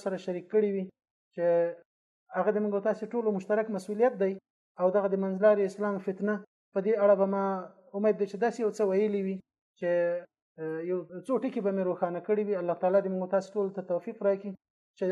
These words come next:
حقیقي اسلام سره خپل التزام په عمل کې ثابت کړو او د دښمنانو هر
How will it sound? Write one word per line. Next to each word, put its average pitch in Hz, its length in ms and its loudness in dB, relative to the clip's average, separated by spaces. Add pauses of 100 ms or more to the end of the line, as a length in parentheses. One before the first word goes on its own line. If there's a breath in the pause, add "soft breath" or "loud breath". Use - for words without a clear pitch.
(120)
حقیقي 185 400 -2
اسلام 196 360 0
سره 180 180 -2
خپل 190 180 -2
التزام 190 480 0
په 170 120 -2
عمل 226 240 4
کې 214 160 -10
ثابت 220 320 0
کړو 226 120 -10 (420)
او 185 180 6
د 180 80 -4 (100)
دښمنانو 202 500 -4
هر 240 100 4